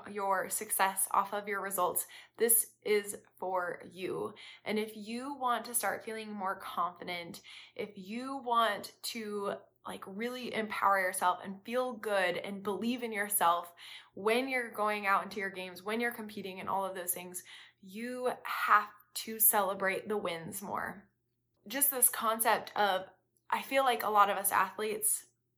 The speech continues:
feel like there's only one way to succeed. And that's not true at all. There's lots of different ways to succeed.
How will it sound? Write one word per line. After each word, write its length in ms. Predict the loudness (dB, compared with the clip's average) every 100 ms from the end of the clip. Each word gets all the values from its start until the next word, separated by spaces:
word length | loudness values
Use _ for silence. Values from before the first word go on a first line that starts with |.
| _
feel 200 | 4 6
like 480 | 8 4 4 -6 -14 _ _ _ _ -2
there's 180 | 0
only 260 | 2 0 0
one 280 | 0 -2 -2
way 160 | -2
to 100 | 2
succeed. 640 | 4 4 -2 -6 -6 -12 -10 -10
And 160 | -4
that's 240 | -2 -2 0
not 220 | 0 0
true 180 | -4 -2
at 100 | 2
all. 320 | 2 2 -4
There's 380 | 0 0 0 -4 -8 -20 -20 _
lots 460 | -10 4 6 6 0
of 160 | -4 -4
different 360 | -4 -2 -2
ways 280 | -2 0 0
to 120 | 2
succeed. 680 | 0 0 -4 -4 -2 -8 -8